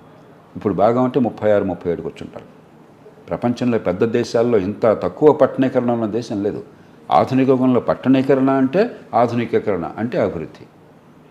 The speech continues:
కాబట్టి ఈ నమూనా మార్చాలి. మూడోది వ్యవసాయ రంగంలో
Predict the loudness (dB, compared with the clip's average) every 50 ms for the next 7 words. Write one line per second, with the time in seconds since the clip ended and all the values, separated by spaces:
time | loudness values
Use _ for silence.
0 | -20 -20 -20 -20 -20 -20 -20 -20 -20 -20 -12 -8 -6 -4 -4 -2 0 0 0 0
1 | 0 -2 -6 -14 -20 -20 -20 -20 -18 -12 -8 -6 -4 -2 0 2 2 4 4 2
2 | 0 0 -4 -6 -6 -10 -12 -12 -12 -14 -18 -20 -20 -20 -20 -20 -20 -20 -20 -20
3 | -20 -20 -20 -20 _ -14 -6 -2 0 2 4 4 4 4 4 2 2 0 -4 -6
4 | -12 -20 -20 -20 -20 -20 -20 -20 -20 _ _ _ _ -20 -20 -20 -20 -20 -20 -20
5 | -20 -14 -8 -6 -4 -4 -2 2 4 4 4 4 4 4 2 2 0 0 2 2
6 | 2 2 0 -2